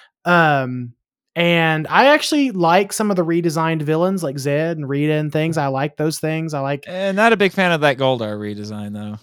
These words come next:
Speaker 1: Yeah, the Goldar's fine. It's, it's, it's a little bit cartoonish. It's a little bit,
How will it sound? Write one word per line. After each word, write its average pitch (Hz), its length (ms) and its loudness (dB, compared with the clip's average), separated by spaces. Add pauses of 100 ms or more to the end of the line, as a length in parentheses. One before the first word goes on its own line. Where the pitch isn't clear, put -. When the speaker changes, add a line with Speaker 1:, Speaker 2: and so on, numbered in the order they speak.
Speaker 1:
Yeah, 277 280 6
the 226 80 2
Goldar's 190 440 4
fine. 131 420 -8
It's, 147 220 -6
it's, 170 200 -8
it's 180 160 -6
a 208 40 -2
little 220 220 0
bit 202 140 0
cartoonish. 185 600 0
It's 175 140 -6
a 170 40 -2
little 185 240 -2
bit, 175 220 2